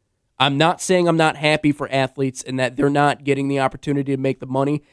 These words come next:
And I'm also not saying I'm not excited for N C A A football or maybe N C A A baseball or whatever sport games that are coming back, which, by the way, if no one gets on that, they're dumb.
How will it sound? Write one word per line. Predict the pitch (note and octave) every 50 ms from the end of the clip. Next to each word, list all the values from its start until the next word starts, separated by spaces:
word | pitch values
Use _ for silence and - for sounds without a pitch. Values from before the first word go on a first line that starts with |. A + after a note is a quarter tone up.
| _ _ -
And | C3+ C#3+
I'm | D3+ D3 _ _ -
also | - C#4 D4 C4 - B3+ A#3
not | A3+ G#3+ G#3 G#3 G#3
saying | - F#3+ F3+ F3+ F3
I'm | D#3 D3+ D#3 D3+
not | D#3+ D#3+ D#3 D3+
excited | D3+ - - E3 D3+ C#3+ C#3 C#3 C3+ -
for | C#3+ C3+
N | - C3+ C3+ C3
C | - - D3 C#3+
A | C3 C3
A | B2+
football | - - - F3+ - - D#3 D#3+ D#3+ D#3+ D#3 D3+ - - _ _ _ _ -
or | - C3 B2+
maybe | C3 C3+ C#3 C3 C3+ C3+ C3
N | C3+ C3+ B2+
C | - D3 C#3+ C3
A |
A | B2 B2 C#3
baseball | - D#3+ E3 E3 D3+ - - E3 D#3 D3+ D3+ C#3+ - - _ _
or | - C3+
whatever | C3+ D3+ D#3+ F3 F3+ F3 E3
sport | - - - - - - E3 F3 F3+ D#3+ C#3
games | C3+ D3+ D3 D3 C#3+ C3+
that | B2+ D3 C#3+
are | C#3 B2+
coming | - - C#3+ C3+ C3 B2+
back, | G#2+ B2+ B2+ A#2+ A2 -
which, | D#3 D3+ C#3 - -
by | - D#3 D#3 E3+ E3+
the | D#3+ D3+
way, | D3 D3 C#3+ C3 B2 -
if | C#3 C#3 B2+
no | D3 D#3+ F#3+
one | A#3 B3 A#3 G3
gets | D#3+ F3 D#3+ - D#3
on | C3 C3+ C3+ C#3+ D3
that, | D3+ D3+ D3+ C#3+ -
they're | C#3 C3
dumb. | B2+ - C#3 A#2+ A#2 A3+ A#3 G#3